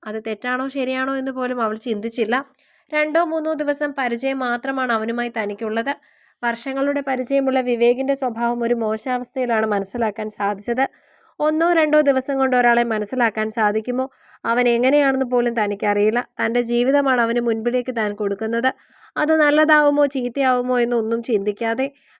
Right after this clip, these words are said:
താൻ തീരുമാനിച്ചത് ശരിയായോ എന്ന് അവൾ ഓർത്തു. തനിക്ക് നഷ്ടപ്പെടാൻ മാനം മാത്രമേ ബാക്കിയുള്ളൂ. അത് സംരക്ഷിച്ചവനാണവൻ.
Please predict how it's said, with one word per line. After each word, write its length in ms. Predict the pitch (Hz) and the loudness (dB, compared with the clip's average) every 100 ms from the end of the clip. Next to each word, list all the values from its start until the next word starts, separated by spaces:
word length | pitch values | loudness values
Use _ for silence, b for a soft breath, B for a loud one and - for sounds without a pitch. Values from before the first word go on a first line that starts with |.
| - | -4
താൻ 160 | 285 294 | -2 0
തീരുമാനിച്ചത് 640 | 311 302 285 285 302 285 | 0 0 0 0 0 -2
ശരിയായോ 540 | 277 247 247 254 254 262 | 0 2 4 4 4 2
എന്ന് 160 | 240 | 2
അവൾ 140 | 226 214 | 0 2
ഓർത്തു. 340 | 196 202 233 269 - _ _ _ | 2 0 -2 -6 -8 _ _ _
തനിക്ക് 320 | 240 214 220 262 | -4 -4 -2 -2
നഷ്ടപ്പെടാൻ 560 | 247 - 262 254 262 254 | -2 -2 -4 -2 0 0
മാനം 380 | 240 247 277 269 | 0 0 0 2
മാത്രമേ 460 | 247 247 262 269 | 0 0 0 2
ബാക്കിയുള്ളൂ. 640 | 240 208 208 247 214 214 269 b b b | 4 4 2 0 0 0 -4 b b b
അത് 180 | 269 302 | -4 -2
സംരക്ഷിച്ചവനാണവൻ. 1120 | 302 277 262 277 302 277 285 247 202 214 | -2 0 0 -2 -2 -2 0 0 0 0